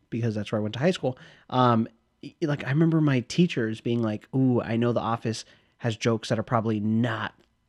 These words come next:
the most appropriate, but we all watch it anyways." It almost felt like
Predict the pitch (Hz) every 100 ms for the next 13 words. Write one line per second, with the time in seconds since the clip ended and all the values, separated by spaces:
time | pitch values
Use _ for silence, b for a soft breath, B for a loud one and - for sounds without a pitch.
0 | _ 143 120 90 71 123 117 113 117 147
1 | - 160 156 185 196 190 _ _ _ -
2 | - 120 110 117 107 107 104 104 - 104
3 | 107 131 160 - 147 175 202 - 151 143
4 | 123 -